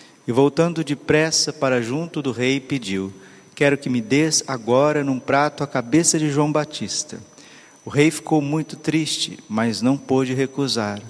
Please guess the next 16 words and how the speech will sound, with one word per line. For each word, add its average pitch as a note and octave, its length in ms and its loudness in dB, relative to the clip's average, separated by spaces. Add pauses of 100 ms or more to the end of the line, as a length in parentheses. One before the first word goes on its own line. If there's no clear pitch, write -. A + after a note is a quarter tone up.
(580)
Ele B2+ 140 2
tinha D3+ 260 2
feito D3 320 0
juramento C#3 640 2
diante C#3 420 0
dos B2 300 -2
convidados. C3 1000 -2 (440)
Imediatamente, C#3+ 1120 0
o C3 100 -2
rei C#3 240 0
mandou C#3 460 0
que D3 160 -6
um C#3+ 60 -2
soldado C#3 580 2
fosse - 340 -2
buscar C#3+ 580 -2